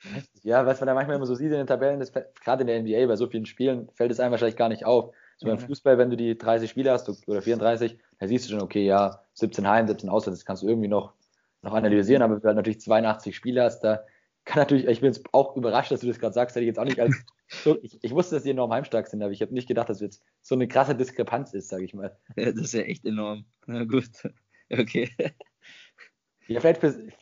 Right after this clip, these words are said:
Speaker 1: ja, dann ist für sie wahrscheinlich eher ein Nachteil, so, wenn sie dann, äh, wo-,
Speaker 2: Wenn
Speaker 1: oder
Speaker 2: sie woanders spielen.
Speaker 1: oder auf
Speaker 2: Eben.
Speaker 1: neutralem Platz, ja, ist ja eigentlich für sich, ist halt jetzt Nürnheim oder Auswärtsspiel, keine
Speaker 2: Äh,
Speaker 1: Ahnung,
Speaker 2: ich wollt,
Speaker 1: was
Speaker 2: das wollte ich grad
Speaker 1: <laughs>
Speaker 2: sagen, du hast,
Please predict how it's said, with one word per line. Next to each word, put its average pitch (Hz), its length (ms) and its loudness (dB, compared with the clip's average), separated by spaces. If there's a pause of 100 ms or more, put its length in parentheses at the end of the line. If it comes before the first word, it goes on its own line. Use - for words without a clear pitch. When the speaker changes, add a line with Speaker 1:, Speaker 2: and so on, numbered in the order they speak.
(140)
Speaker 1:
ja, 147 180 4
dann 147 120 0
ist 139 100 -4
für 135 100 -4
sie 147 140 -4
wahrscheinlich 160 340 2
eher 156 160 0
ein 135 80 -6
Nachteil, 127 500 -6
so, 98 160 -6
wenn 101 160 -6
sie 101 60 -6
dann, 107 240 -2
äh, 107 160 2 (800)
wo-, 131 200 2
Speaker 2:
Wenn 127 100 2
Speaker 1:
oder 165 140 10
Speaker 2:
sie 160 40 2
woanders 131 320 0
spielen. 113 480 -8
Speaker 1:
oder 165 140 8
auf 147 80 8
Speaker 2:
Eben. 123 80 -12
Speaker 1:
neutralem 143 460 2
Platz, 151 380 -6
ja, 127 300 -2
ist 131 120 -8
ja 110 100 -4
eigentlich 123 220 -4
für 120 100 -4
sich, 131 120 -2
ist 127 340 -2
halt 123 100 4
jetzt 127 200 4
Nürnheim 127 400 2
oder 107 140 2
Auswärtsspiel, 107 520 -2
keine 113 220 0
Speaker 2:
Äh, 104 40 -4
Speaker 1:
Ahnung, 107 120 -6
Speaker 2:
ich - 80 -12
wollt, 120 200 -2
Speaker 1:
was 110 200 -8
Speaker 2:
das 120 140 -8
wollte 143 180 4
ich 120 120 -10
grad 147 140 -2
Speaker 1:
<laughs> - 20 -14
Speaker 2:
sagen, 123 220 -4
du 120 120 -8
hast, 110 140 -12